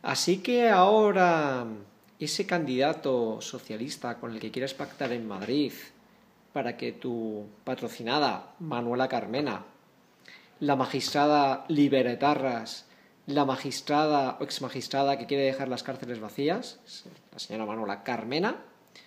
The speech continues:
pues bien, resulta que tú de Antonio Miguel Carmona, del que ahora necesita sus nueve concejales, para ti hace poco más de un año, era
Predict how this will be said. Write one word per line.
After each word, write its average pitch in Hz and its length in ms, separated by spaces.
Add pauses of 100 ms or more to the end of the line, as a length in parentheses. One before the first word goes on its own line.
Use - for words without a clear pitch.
(560)
pues 127 160
bien, 180 360 (280)
resulta 156 520
que 185 120
tú 180 200
de 147 400
Antonio 117 320
Miguel 120 240
Carmona, 151 440
del 123 140
que - 80
ahora 143 120
necesita 147 480
sus 143 280
nueve 135 240
concejales, 131 920 (800)
para 110 260
ti 175 200
hace 135 720 (460)
poco 131 200
más 120 220
de 117 60
un 107 80
año, 185 280 (600)
era 151 420